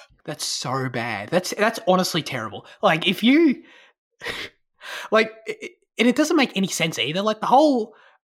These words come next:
the whole bond in the show, the thing that makes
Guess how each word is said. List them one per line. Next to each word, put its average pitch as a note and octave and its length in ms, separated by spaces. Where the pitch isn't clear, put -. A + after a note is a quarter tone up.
the A3+ 80
whole C#4+ 220
bond G3+ 580
in F#3+ 160
the E3 80
show, B2 520
the A3 100
thing D4+ 200
that C#4+ 120
makes G#3 460